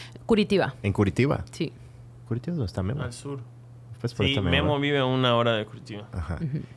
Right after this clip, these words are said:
Speaker 2: Y
Speaker 1: Curitiba.
Speaker 2: y
Speaker 3: Curitiba.
Speaker 2: Curitiba. ¿Y tú ya, o sea, cuándo empezaste a aprender, eh, portugués?
Speaker 1: Antes de irme a estudiar,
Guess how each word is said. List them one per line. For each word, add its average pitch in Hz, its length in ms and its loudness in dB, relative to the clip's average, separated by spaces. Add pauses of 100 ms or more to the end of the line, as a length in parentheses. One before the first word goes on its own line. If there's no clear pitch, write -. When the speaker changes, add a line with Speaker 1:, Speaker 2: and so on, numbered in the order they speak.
(160)
Speaker 2:
Y 120 60 2
Speaker 1:
Curitiba. 117 540 2 (400)
Speaker 2:
y 120 60 -2
Speaker 3:
Curitiba. - 580 -10
Speaker 2:
Curitiba. 117 480 6
¿Y 127 60 6
tú 156 120 4
ya, 143 240 4 (280)
o 127 40 4
sea, 147 120 4
cuándo 180 140 4
empezaste 139 340 2
a 120 40 0
aprender, 104 420 2 (140)
eh, - 80 0
portugués? 95 580 0 (360)
Speaker 1:
Antes 226 300 4
de 226 80 6
irme 208 420 4
a 175 320 6
estudiar, 190 640 4